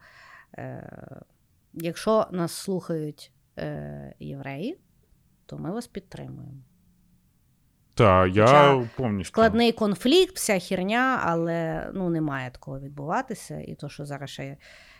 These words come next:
Speaker 1: несеться якийсь антисемітизм, це вообще неприйнятно, словом. Хорошо,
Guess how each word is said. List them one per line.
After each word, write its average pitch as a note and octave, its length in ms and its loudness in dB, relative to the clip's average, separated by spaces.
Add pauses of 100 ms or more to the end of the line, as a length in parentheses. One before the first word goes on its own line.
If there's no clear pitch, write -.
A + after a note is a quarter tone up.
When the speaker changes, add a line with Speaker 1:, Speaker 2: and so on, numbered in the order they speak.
(140)
Speaker 1:
несеться D3+ 520 -8
якийсь - 260 -16
антисемітизм, D3 800 -10
це - 160 -18
вообще - 380 -16
неприйнятно, - 720 -16 (300)
словом. - 300 -20 (1400)
Хорошо, - 360 6